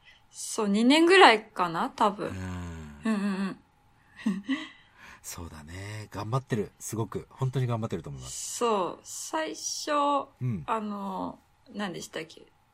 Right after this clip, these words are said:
Speaker 1: いわゆる英会話スクールに急に申し込んで、
Speaker 2: うん。
Speaker 1: ドドンと、あの、行っちゃ-、
Speaker 2: ドドンとね。
Speaker 1: い-、行っちゃったんですけど。
Speaker 2: はいはい。
Speaker 1: で、そこで全く喋れないところから始まっ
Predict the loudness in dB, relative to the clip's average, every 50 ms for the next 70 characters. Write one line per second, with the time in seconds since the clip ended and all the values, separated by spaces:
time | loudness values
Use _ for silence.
0 | _ _ _ -6 -2 0 2 4 4 4 4 4 2 2 2 4 6 6 6 6
1 | 4 2 0 -4 -6 -2 -2 0 0 -2 -4 -8 -8 -2 -2 -2 0 -2 -4 -6
2 | -8 -8 -6 -4 -2 -2 0 0 -2 -4 -6 -4 -4 -2 -2 -2 -2 -4 -4 -6
3 | -6 -12 _ _ _ -20 -20 -20 -20 -14 _ -2 0 0 0 -2 -6 -14 _ _
4 | _ _ _ -4 -2 2 2 4 2 2 0 -4 -6 -8 -8 -10 -18 -20 -20 -20
5 | _ -10 -8 -8 -8 -8 -10 -10 -10 -10 -6 -2 0 0 0 0 -2 -4 -4 -4
6 | -2 -2 0 2 2 2 2 4 2 2 2 4 2 2 0 0 -6 -8 -10 -8
7 | -8 -6 -4 -4 -4 -6 -6 -10 _ _ _ -12 -8 -8 -8 -8 -8 -12 -14 -16
8 | -18 -20 -20 -20 -20 -20 -20 -20 _ _ -2 0 2 2 4 4 2 0 0 -4
9 | -12 _ _ _ _ _ -12 -8 -6 -4 0 2 2 2 2 2 4 2 2 2
10 | 0 -4 -2 -2 -2 0 0 2 4 2 4 4 2 0 -2 -4 -10 -10 -6 -4
11 | -4 -4 -2 -2 0 0 0 0 0 -4 -6 -6 -8 -8 -8 -10